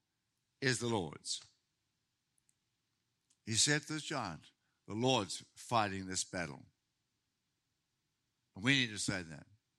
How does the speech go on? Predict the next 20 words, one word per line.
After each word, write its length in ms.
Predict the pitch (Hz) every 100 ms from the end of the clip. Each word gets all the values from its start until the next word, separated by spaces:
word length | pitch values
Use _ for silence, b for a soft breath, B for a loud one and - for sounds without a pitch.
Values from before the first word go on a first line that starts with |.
| _ b b b b b b b
Whatever 320 | 127 165 220 196
you're 200 | 175 165
facing 500 | 151 135 - 117 104
right 280 | 98 80
now, 320 | 73 69 62 - _ _ _ _ -
say 260 | - 170
this, 300 | 107 80 76 - 104
"The 140 | 127
Lord 680 | 127 185 135 95 104 107 95 _ _ _ _ _ 104
is 160 | 92
fighting 440 | - 113 110 107 107
this 200 | 127 -
battle 320 | 110 87 82
for 240 | - 92
me." 280 | 87 73 78 98 _ _ _ _ _ _ _ _ _ _ _ _ _
This 200 | 131 135
is 140 | 139 113
the 120 | 113
Lord's 420 | 131 160 156 120
battle. 440 | 107 85 71 -